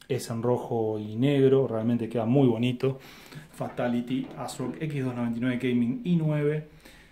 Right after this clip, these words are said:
chipset X dos noventa y nueve y también para los X series. ¿Tá? Vamos a ver de este lado.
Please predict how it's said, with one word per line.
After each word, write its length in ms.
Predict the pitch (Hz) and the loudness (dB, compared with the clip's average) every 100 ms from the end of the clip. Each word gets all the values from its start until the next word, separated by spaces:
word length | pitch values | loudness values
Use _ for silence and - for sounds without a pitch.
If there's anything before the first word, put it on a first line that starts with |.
| _ _ _ - | _ _ _ -8
chipset 480 | 202 - 180 180 180 - _ _ _ - | -6 -2 0 0 -2 -12 _ _ _ -6
X 300 | 175 180 156 | -2 2 2
dos 80 | 151 | 4
noventa 280 | 143 135 | 2 0
y 60 | 131 | 0
nueve 400 | 135 143 143 160 | 0 0 -2 -4
y 160 | 170 180 | -2 0
también 380 | 175 131 139 147 | 0 0 0 0
para 160 | 143 | -2
los 300 | 123 127 123 - | -2 -4 -6 -4
X 440 | 165 160 147 - | -4 -2 -6 -6
series. 720 | - - 131 113 107 107 - - - - - - - - | -8 -4 -2 -4 -8 -12 -16 -20 -20 -20 -20 -20 -20 -16
¿Tá? 220 | 160 170 - - _ - - - | -10 -8 -10 -16 _ -20 -20 -8
Vamos 280 | 127 123 - | -6 -6 -6
a 60 | |
ver 100 | 117 | -6
de 60 | 117 | -6
este 160 | - | -4
lado. 380 | 135 175 180 220 | -2 2 2 2